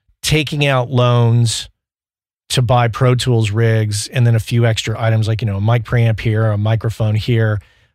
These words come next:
bundle that all together, pay that off. Then, like, the new Pro Tools would come out and take out another loan and do it all over again. And I was able to pay those bills very easily, and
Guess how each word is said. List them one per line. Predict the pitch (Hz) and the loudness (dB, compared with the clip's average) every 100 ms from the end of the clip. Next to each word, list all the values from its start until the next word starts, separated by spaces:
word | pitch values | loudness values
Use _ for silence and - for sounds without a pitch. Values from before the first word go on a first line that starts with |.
| - | -4
bundle | 117 131 123 | 0 2 2
that | 120 120 | 2 2
all | 113 | 0
together, | 110 117 113 110 | 0 0 2 0
pay | 101 - 143 | -2 0 2
that | 135 127 | 2 2
off. | 117 117 107 - | 2 2 -2 -4
Then, | 127 120 117 113 | -2 0 0 0
like, | 117 104 | -4 -6
the | 110 127 | -2 0
new | 151 | 0
Pro | 127 139 | 2 2
Tools | 120 117 107 | 2 0 -2
would | 104 | -4
come | - 113 | 0 0
out | 107 107 | 2 0
and | 110 | -4
take | 104 127 | -2 -2
out | 180 | 0
another | 190 247 233 | 0 0 2
loan | 143 135 120 113 | 2 2 2 2
and | 107 107 101 | 0 -2 0
do | 135 | 0
it | 156 | 2
all | 165 | 2
over | 185 185 139 | 2 2 0
again. | 113 101 95 92 _ _ _ _ _ _ _ _ | 0 -2 -4 -10 _ _ _ _ _ _ _ _
And | 165 160 | -4 0
I | 160 | -2
was | 165 | 0
able | 180 180 | -2 0
to | 160 123 _ - | -2 -4 _ -2
pay | 143 156 160 165 | 2 2 0 -4
those | - 131 131 123 120 110 - - _ - 107 | 0 2 4 4 0 -2 -6 -10 _ -6 0
bills | 143 131 127 107 | 2 4 2 2
very | 127 123 | 2 0
easily, | 123 131 127 120 127 123 123 113 _ _ _ _ _ - | 0 0 2 2 2 4 2 0 _ _ _ _ _ -4
and | 127 127 120 | 0 0 -2